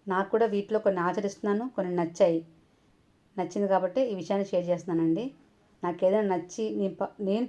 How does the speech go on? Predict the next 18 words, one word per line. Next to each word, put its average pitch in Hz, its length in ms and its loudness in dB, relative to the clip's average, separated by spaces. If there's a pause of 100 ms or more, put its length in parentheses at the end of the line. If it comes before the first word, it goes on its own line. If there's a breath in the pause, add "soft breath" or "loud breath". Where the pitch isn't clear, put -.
చేసేవి 214 360 4
కొన్ని 196 220 -2
ఉంటేనే 202 500 0 (100)
ఆ 185 100 0
విషయాన్ని 202 520 -4 (640)
వీడియో 185 220 2
రూపంలో 196 220 0
తీసుకొస్తున్నాను. 185 640 -4 (440 soft breath)
ఇది 185 120 -4
కనుక 196 160 2
మీకు 196 100 2
నచ్చినట్లయితే 180 600 -4 (220)
ప్లీజ్ 175 200 -4
అండి, 202 300 -4 (1200)
give 190 100 -4
me 190 80 -2
your 208 140 2
compliments. 190 600 -2